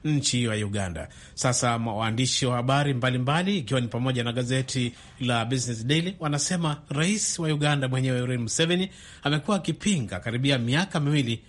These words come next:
pendekezo la kupiga marufuku bidhaa kutoka Kenya.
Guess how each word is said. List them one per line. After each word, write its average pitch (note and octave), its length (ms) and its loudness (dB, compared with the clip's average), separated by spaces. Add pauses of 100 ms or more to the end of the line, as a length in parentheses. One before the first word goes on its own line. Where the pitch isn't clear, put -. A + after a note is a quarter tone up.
(160)
pendekezo B2+ 680 0
la A#2 100 -2
kupiga C3+ 340 -2
marufuku B2 460 -2
bidhaa C3 440 0 (260)
kutoka A2+ 340 -2
Kenya. G2+ 400 -2